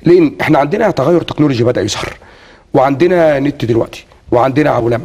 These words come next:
وعندنا انفتاح. القضايا دي ممكن ما كناش نسمع عنها قبل كده، تجد ممكن حد على النت يحطها تقول لك والله أنا عندي مشكلة، وأنا شفت بعض القضايا في بعض الصفحات على فكرة بتؤسس لهذا الأمر. ل-، و-، و-، وعلى فكرة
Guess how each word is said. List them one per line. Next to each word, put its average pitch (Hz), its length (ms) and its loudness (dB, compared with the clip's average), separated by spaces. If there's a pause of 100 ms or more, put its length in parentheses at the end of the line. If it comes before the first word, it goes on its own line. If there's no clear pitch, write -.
(140)
وعندنا 139 360 0
انفتاح. 131 460 -4 (480)
القضايا 170 340 0
دي 247 140 -2
ممكن 214 320 0
ما 165 80 2
كناش 214 300 -2
نسمع 190 200 -2
عنها 196 140 0
قبل 156 120 0
كده، 156 260 -2 (360)
تجد 233 320 0
ممكن 214 260 0
حد 202 220 -2
على 151 160 2
النت - 240 -8
يحطها 202 440 -2 (100)
تقول 180 120 2
لك 170 120 0
والله 175 180 4
أنا 180 100 2
عندي 165 180 0
مشكلة، 156 320 -2 (240)
وأنا 156 140 2
شفت 208 240 -4
بعض 165 200 2
القضايا 156 300 0
في 175 100 -4
بعض 196 160 2
الصفحات 151 380 -2
على 139 140 0
فكرة 160 200 -2
بتؤسس - 440 -4
لهذا 160 180 2
الأمر. 156 340 -2 (560)
ل-، 151 140 4
و-، 160 280 4
و-، 143 400 2
وعلى 127 380 0
فكرة 151 320 -2